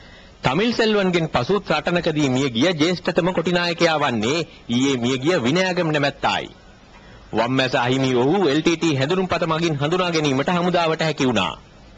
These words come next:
දෙදහස් හතර වසරේදී නෝර්වේ බලා ගිය මොහු කොටි සංවිධානයට මුදල් රැස් කිරීමේ නියුතු වී ඇතැයි හමුදා බුද්ධ්‍යංශ පවසනවා. ඔහු මුහුදු කොටි බුද්ධ්‍යංශයේ ප්‍රධානියා ලෙසත් ක්‍රියා කර තිබෙනවා.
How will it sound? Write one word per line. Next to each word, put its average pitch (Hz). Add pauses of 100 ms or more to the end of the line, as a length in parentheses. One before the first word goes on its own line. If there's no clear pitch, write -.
(640)
දෙදහස් 226
හතර 233
වසරේදී 165
නෝර්වේ 165
බලා 156
ගිය 139
මොහු 127
කොටි 165
සංවිධානයට 151
මුදල් 160
රැස් 151
කිරීමේ 160
නියුතු 170
වී 165
ඇතැයි 156
හමුදා 147
බුද්ධ්‍යංශ 170
පවසනවා. 143 (680)
ඔහු 120
මුහුදු 156
කොටි 143
බුද්ධ්‍යංශයේ 143
ප්‍රධානියා 160
ලෙසත් 170
ක්‍රියා 165
කර 160
තිබෙනවා. 135